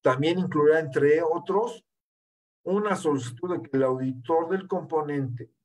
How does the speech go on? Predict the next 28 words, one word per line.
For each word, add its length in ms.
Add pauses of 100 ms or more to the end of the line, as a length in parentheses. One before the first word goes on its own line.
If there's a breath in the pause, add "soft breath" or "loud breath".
(100)
conociendo 580
el 60
contexto 540
en 120
el 240
cual 500 (320)
el 220
equipo 360
del 140
encargo 380
del 120
grupo 320
va 120
a 100
utilizar 380
el 80
trabajo 320
de 80
dicho 160
autor, 440 (760)
confirme 680
que 160
colaborará 720
con 180
el 140
equipo 500
del 100
encargo". 600